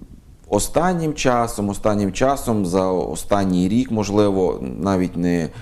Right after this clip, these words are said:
кален-, е, не дві тисячі п'ятнадцятий календарний рік, якщо взяти, да, е, з того періоду, як, е, інспекції заборонили проводити перевірки, то, скоріш за все, е,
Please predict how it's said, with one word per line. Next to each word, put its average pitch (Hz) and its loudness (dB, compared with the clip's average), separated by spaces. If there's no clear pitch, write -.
кален-, 87 0
е, 90 0
не 87 0
дві 87 -10
тисячі - -2
п'ятнадцятий 82 -4
календарний 82 -2
рік, 147 -2
якщо 92 -6
взяти, 82 -2
да, 98 -2
е, 85 0
з - -8
того 90 -2
періоду, 90 0
як, 78 -2
е, 78 -2
інспекції 87 -4
заборонили 80 -4
проводити 82 -4
перевірки, 131 -2
то, 120 2
скоріш 127 -2
за 123 -4
все, 117 0
е, 92 0